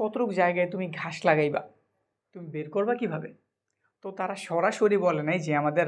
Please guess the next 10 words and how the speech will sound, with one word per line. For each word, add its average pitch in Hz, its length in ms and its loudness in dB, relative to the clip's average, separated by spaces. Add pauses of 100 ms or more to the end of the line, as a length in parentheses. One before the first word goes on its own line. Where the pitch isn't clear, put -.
রাস্তার 170 320 0
ক্ষেত্রফল 160 480 0
প্রয়োজন। 156 320 2 (380)
তারা 190 220 2
বইলা 226 260 4
দিছে, 170 160 -2 (100)
রাস্তাটা 196 380 0
যদি 190 180 -2
আমি 202 80 -2 (140)
ঘাস 165 220 -2